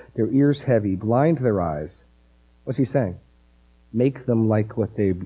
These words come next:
revere. Make them like what they worship. And this is the, "You've gone too far. There is no turning back." You, you, you, remember your,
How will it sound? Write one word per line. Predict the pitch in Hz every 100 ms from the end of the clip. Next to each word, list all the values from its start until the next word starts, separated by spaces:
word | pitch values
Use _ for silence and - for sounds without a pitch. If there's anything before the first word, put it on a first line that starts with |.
| -
revere. | 104 90 95 82 80 -
Make | 104 113 -
them | 117
like | 101 95 -
what | 92 -
they | 90
worship. | 87 87 - 101 - _ _ _ _ _
And | 104
this | 117 113
is | 120
the, | 107 113
"You've | 107 107
gone | 110 107
too | 107 135
far. | 127 113 98 104
There | 95
is | 98 107
no | 123
turning | 123 - 117 131
back." | 120 92 90 - _ _ _ _ _ _ _ _ -
You, | 110
you, | 101 107
you, | 107 110 107 110 - -
remember | - 143
your, | 147 123